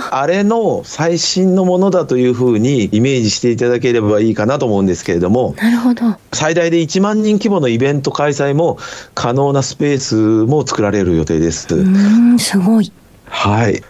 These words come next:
Speaker 1: それからホテルとかオフィスとか住宅といったもののほか、スーパー銭湯みたいな温浴施設もできるというふうに言われてます。
Speaker 2: 一方で、新幹線が停車する新大阪駅周辺の再開発なんですが、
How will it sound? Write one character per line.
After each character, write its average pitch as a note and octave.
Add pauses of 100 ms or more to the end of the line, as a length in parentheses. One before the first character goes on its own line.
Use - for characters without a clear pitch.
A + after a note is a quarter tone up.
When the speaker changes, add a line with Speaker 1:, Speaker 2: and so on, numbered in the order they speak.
(120)
Speaker 1:
そ -
れ C#3+
か E3
ら D#3
ホ D3
テ C3+
ル A#2
と A2+
か D3+
オ B2+
フ A#2+
ィ -
ス -
と -
か C#3
住 A2+
宅 A2+
と A#2+
い A2+
っ -
た -
も A#2+
の A2+
の G#2
ほ G2
か、 C3+ (160)
ス F#3+
ー G3
パ A#3+
ー A3
銭 B3
湯 G#2
み A#2
た G#2+
い F2+
な G2+
温 G3+
浴 B3
施 -
設 F3+
も G#2
で G2+
き A#2+
る G#2+
と E2
い F#2
う F#2
ふ F#2
う G2+
に F2
言 F2+
わ F2+
れ F2+
て F#2
ま F2+
す。 D#2 (380)
Speaker 2:
一 B3
方 F#4
で、 A#3+
新 -
幹 G#4
線 D#4+
が B3
停 A#3+
車 B3
す A#3
る A3+
新 C#4+
大 E4
阪 E4+
駅 D#4
周 B3
辺 C4+
の C4
再 C4
開 C4
発 C4
な G#3+
ん G3+
で G#3
す A3+
が、 A#3